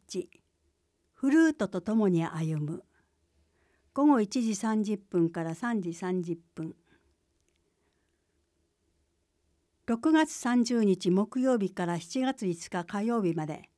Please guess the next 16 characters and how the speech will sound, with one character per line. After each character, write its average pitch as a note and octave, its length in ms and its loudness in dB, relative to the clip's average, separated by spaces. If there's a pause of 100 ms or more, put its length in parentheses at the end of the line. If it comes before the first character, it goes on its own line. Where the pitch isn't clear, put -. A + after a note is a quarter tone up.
(680)
第 A#3 360 2
五 F#3+ 200 0
十 B3+ 300 2
七 B3 320 0
回 E3+ 300 -4
北 G3+ 180 -10 (160)
海 B3 260 0
道 F#3+ 200 -2
書 G3+ 180 -4
道 G#3 180 -2
展、 E3+ 280 -2
伊 E3+ 80 -8 (320)
達 B3 420 0
移 A#3 60 0
動 A3+ 240 0
展、 E3 320 -6